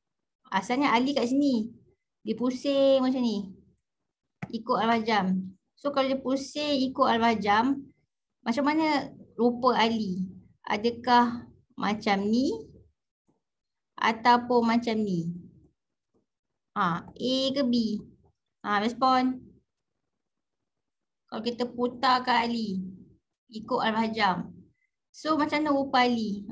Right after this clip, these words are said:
Adakah rupa Ali dia macam ni, rupa A ni, kepala dia kat sini? Ataupun B,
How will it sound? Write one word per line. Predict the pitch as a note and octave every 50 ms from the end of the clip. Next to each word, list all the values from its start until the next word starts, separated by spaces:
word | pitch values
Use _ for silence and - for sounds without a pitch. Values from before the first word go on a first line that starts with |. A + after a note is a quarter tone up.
| -
Adakah | - G#3+ G#3 A3+ B3 B3 C4+ C4+ C4 C4
rupa | C4 C4 A#3+ A3+ G#3
Ali | A3 A#3 A#3+ B3 B3+ B3+ B3 A#3+
dia | C4+
macam | B3 B3 B3+ B3+ B3+ A#3+ - - - - - _ _
ni, | - A3 A#3+ C4+ D4
rupa | C#4 B3 A#3+ A#3+ - A#3+
A | A#3 - - A3 A#3 A#3 A3
ni, | A3+ A#3+ C4+ C#4+ C#4
kepala | - G3+ - G#3+ G#3+ A3+ A#3 A#3 A#3 A#3 A3
dia | A3+
kat | A3 G#3+ A3 A3
sini? | A#3 B3 C#4 D#4+ G4 - - - - _ _ _ _ _ _ _ _ - -
Ataupun | G3+ G#3+ G#3+ - A#3+ A#3 A#3 A#3+ A#3+ A#3+ A#3+
B, | A3+